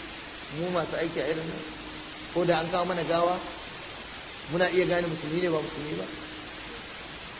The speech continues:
Ya ce, na ce, na ce, "Kai na kuke ganewa?" Ya ce, "Farko goshi muke dubawa." Allahu Akbar. Ya ce, "Ko goshinsa bai yi baki ba,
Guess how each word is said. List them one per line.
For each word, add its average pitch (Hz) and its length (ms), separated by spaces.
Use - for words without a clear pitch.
Ya 156 100
ce, 156 160
na 160 100
ce, 139 220
na 160 120
ce, - 180
"Kai 170 160
na 147 80
kuke 139 240
ganewa?" 123 280
Ya 156 80
ce, 151 160
"Farko 190 360
goshi 147 240
muke 139 260
dubawa." - 380
Allahu 123 320
Akbar. 127 260
Ya 170 100
ce, 165 140
"Ko 226 180
goshinsa 175 400
bai 131 160
yi 135 80
baki 139 240
ba, 139 80